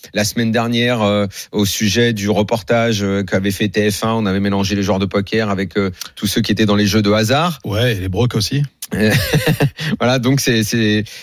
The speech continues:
Speaker 1: euh, on est réellement, nous, axé, euh, poker, mais avec vous, on va aborder, bah, toute la réalité, euh, du jeu.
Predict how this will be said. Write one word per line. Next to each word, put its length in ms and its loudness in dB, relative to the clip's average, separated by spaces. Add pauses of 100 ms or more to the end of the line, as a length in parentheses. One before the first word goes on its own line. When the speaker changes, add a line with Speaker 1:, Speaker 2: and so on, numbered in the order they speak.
(140)
Speaker 1:
euh, 260 2
on 140 2
est 300 2
réellement, 520 2
nous, 220 2
axé, 500 0
euh, 280 2
poker, 360 0
mais 100 2
avec 180 2
vous, 120 2
on 60 2
va 80 4
aborder, 400 0
bah, 320 2
toute 220 -6
la 120 2
réalité, 640 0 (320)
euh, 400 2
du 260 2
jeu. 300 2